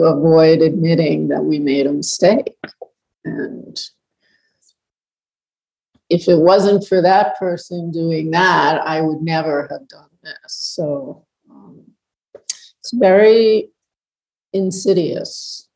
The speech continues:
the way we can do that. And so how do we elevate ourselves? By speaking of others' errors and faults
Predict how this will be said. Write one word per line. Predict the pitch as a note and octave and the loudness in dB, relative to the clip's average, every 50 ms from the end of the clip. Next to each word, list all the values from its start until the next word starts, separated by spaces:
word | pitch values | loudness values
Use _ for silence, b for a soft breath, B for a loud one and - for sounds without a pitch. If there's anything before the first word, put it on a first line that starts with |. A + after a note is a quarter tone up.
| _ _ | _ _
the | - B3 - | -10 -8 -6
way | - - - - C#3+ | -4 -4 -4 -4 -4
we | D3 - - | -4 -4 -6
can | - - - - - | -8 -10 -10 -8 -8
do | - - - - - | -8 -6 -6 -6 -6
that. | - - - - - - - - _ _ _ _ _ - - - - - - - _ - - - _ _ _ _ - _ _ _ _ _ _ _ _ _ _ _ _ _ _ _ _ _ _ _ _ _ _ _ _ _ _ _ _ _ _ G3 _ _ _ - - - _ _ _ _ _ _ _ _ _ _ _ _ _ _ _ _ _ _ _ _ _ _ _ _ _ - - | -6 -8 -10 -12 -16 -20 -20 -20 _ _ _ _ _ -20 -14 -10 -8 -8 -8 -10 _ -16 -16 -16 _ _ _ _ -20 _ _ _ _ _ _ _ _ _ _ _ _ _ _ _ _ _ _ _ _ _ _ _ _ _ _ _ _ _ _ _ _ _ _ -20 -20 -20 _ _ _ _ _ _ _ _ _ _ _ _ _ _ _ _ _ _ _ _ _ _ _ _ _ -10 -6
And | G#3+ G#3+ F3+ | -4 -2 0
so | - - F#3 F#3 F#3 | 2 4 6 6 4
how | F3 - F3 F3+ | 4 4 4 4
do | F#3+ G#3 | 4 6
we | G#3 G3+ G3 F#3+ | 6 6 6 6
elevate | F#3+ G3 G#3 G#3 F3 F#3+ F#3+ F#3 F3 | 4 4 2 2 0 0 -2 -2 -2
ourselves? | E3+ E3+ F3 - - - F#3 F#3+ F#3 E3+ D3+ D3 C#3 B2+ B2+ | -2 -4 -4 -8 -8 -6 -4 -2 -2 0 -2 -4 -6 -8 -8
By | D3+ D3 D3 D3 D3+ | -6 -6 -6 -6 -8
speaking | D3 - - - - G3 F#3+ F#3+ - F3 E3+ F3 D#3+ | -10 -12 -14 -8 -6 -6 -6 -6 -6 -8 -8 -8 -10
of | D3+ D3 | -8 -4
others' | D#3 D#3 D#3+ E3 D#3+ D#3 D#3 - | -4 -2 0 0 -2 -2 -4 -8
errors | - D3+ D3+ D#3 D#3 D#3 D3 D3 - - | -6 -6 -6 -6 -6 -8 -10 -10 -12 -12
and | C#3+ C#3+ - - | -12 -16 -20 -20
faults | - - D#3+ E3+ F3 - - - - - | -4 0 2 4 4 2 0 -4 -6 -8